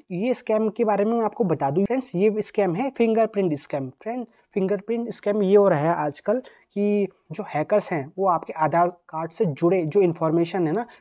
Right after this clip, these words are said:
फिंगरप्रिंट, आई स्कैन और फेस स्कैन की इन्फॉर्मेशन चुराते हैं। फ्रेंड, जब भी आप अपना आधार कार्ड बनवाने जाते हो, तब वो आधार कार्ड वाले आपका फिंगरप्रिंट लेते हैं, फेस इस-,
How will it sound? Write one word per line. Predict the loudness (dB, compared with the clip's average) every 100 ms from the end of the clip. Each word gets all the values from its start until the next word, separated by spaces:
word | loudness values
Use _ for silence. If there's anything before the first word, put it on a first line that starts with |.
| 0
फिंगरप्रिंट, | 4 6 4 4 2 2 -4
आई | -4 -2
स्कैन | -4 -2 -2 -2
और | -2 -2 0
फेस | 4 2 2
स्कैन | -2 0 0
की | 0 -2
इन्फॉर्मेशन | 0 0 0 0 -4
चुराते | 2 2 2 0
हैं। | -4
फ्रेंड, | -6 -4 -2
जब | 0 2
भी | 2
आप | 2
अपना | 0 -4 -2
आधार | 0 0
कार्ड | 0 0
बनवाने | 0 0 2 2
जाते | 2 2
हो, | 2 0 -2 -8
तब | -6
वो | -2 -2 -4 _ _ _ _ -6
आधार | -2 -2
कार्ड | 0 0 2
वाले | 2 2
आपका | 2 2 0
फिंगरप्रिंट | -2 2 2 2 4 4
लेते | 4 0
हैं, | -4 -4 0
फेस | 2 2 0
इस-, | -10